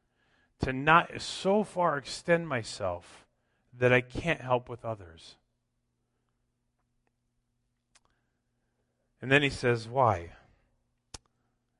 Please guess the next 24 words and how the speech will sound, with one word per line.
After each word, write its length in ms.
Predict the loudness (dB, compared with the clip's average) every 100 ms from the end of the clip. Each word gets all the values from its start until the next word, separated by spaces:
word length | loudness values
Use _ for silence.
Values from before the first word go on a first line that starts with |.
| _ _ _ _
It 120 | 0
is 160 | 0 -2
more 220 | 0 2
blessed 400 | 4 2 2 -6
to 100 | -12
give 400 | 2 4 4 2
than 200 | -6 -10
to 380 | -8 -6 -6 -10 _ _ _ _ _ _ _ _
receive." 540 | -18 -16 -14 -14 -14 -20 _ _ _ _ _ _ _ _ _ _ _ _
I 60 | -4
don't 80 | -2
know 160 | 0 -2
about 140 | -4
you, 140 | -6
but 240 | -4 -6 -6
it's 240 | -10 -12
a 20 |
blessing 480 | -8 0 0 -2 -14
to 80 | -8
be 120 | -2
able 160 | -2 -4
to 100 | -10
help 240 | -8 -8
people. 460 | -10 -20 -20 -20